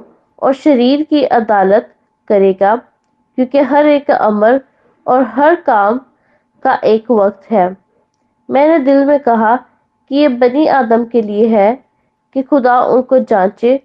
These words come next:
और वो समझ ले कि हम खुद हैवान हैं,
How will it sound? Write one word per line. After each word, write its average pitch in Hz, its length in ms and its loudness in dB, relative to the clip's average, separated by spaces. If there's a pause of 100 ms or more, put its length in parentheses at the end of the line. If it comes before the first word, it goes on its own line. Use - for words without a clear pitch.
(320)
और 269 180 0
वो 294 140 2
समझ 311 400 0 (120)
ले 233 260 2
कि - 460 -8
हम 254 300 0
खुद 285 300 -2 (100)
हैवान 208 500 0
हैं, 190 240 -2